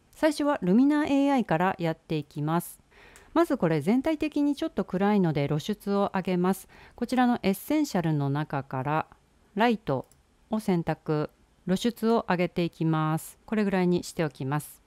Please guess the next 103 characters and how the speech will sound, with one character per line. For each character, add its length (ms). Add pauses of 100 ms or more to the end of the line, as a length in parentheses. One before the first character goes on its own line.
(260)
そ 120
し 80
て 100
次、 380
ポ 260
ー 20
ト 200
レ 140
ー 40
ト 140
タ 180
ブ 140
の 160
中 280
か 160
ら 160
フ 120
ェ 80
イ 80
ス 180
エ 280
ー 40
ア 60
イ 40
っ 40
て 180
い 40
う 60
の 140
を 60
選 260
択 260
し 120
て、 180
フ 140
ェ 60
イ 40
ス 160
ラ 140
イ 80
ト 280
を 200
上 100
げ 120
て 140
い 60
き 160
ま 160
す。 160 (580)
こ 120
の 120
フ 120
ェ 20
イ 60
ス 100
ラ 120
イ 60
ト 100
っ 40
て 200
い 60
う 60
の 160
は 220
顔 240
の 120
部 140
分 240
だ 100
け 180
を 260
エ 200
ー 40
ア 80
イ 60
が 140
検 320 (200)
出 100
し 60
て 220 (160)
明 80
る 100
く 140
し 80
て 120
く 140
れ 100
る 100
っ 40
て 140
い 80
う 40
ツ 180
ー 80
ル 120
な 120
ん 80
で 120
す 100
け 80
れ 60
ど 80
も、 240